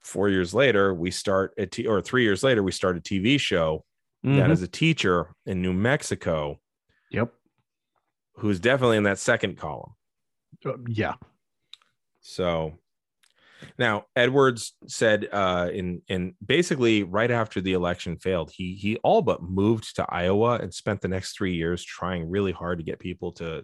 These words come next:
Speaker 1: to be down for what he was doing.
Speaker 2: Yeah.
Speaker 1: And, uh, so he ran for president in the two thousand eight election, uh, for the primary.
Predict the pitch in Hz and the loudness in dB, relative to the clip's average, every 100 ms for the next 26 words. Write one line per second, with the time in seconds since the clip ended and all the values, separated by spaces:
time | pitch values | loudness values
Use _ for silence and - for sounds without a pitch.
0 | - 87 76 64 _ _ 95 92 82 82 | -12 -12 -12 -14 _ _ -8 -6 -6 -6
1 | 87 - 78 80 90 80 80 78 92 151 | -8 -10 -10 -8 -10 -10 -10 -8 -8 -10
2 | _ _ _ _ - 120 101 - _ _ | _ _ _ _ 0 0 0 -6 _ _
3 | _ _ _ - - - - _ _ _ | _ _ _ -20 -20 -20 -20 _ _ _
4 | _ _ _ _ - 120 113 104 98 - | _ _ _ _ -2 2 2 2 0 -2
5 | 98 90 85 87 123 104 117 113 101 98 | 0 2 0 0 2 2 0 0 2 0
6 | 113 - _ - 104 208 170 80 69 _ | -4 -14 _ -6 0 2 2 -2 -10 _
7 | 90 85 82 82 104 92 87 87 85 82 | -8 -6 -6 -4 -2 0 0 -2 -4 -2
8 | 113 120 - - _ 87 92 85 - 92 | 0 0 -4 -12 _ -4 -4 -4 -6 -4
9 | - 123 90 64 | 0 0 0 -6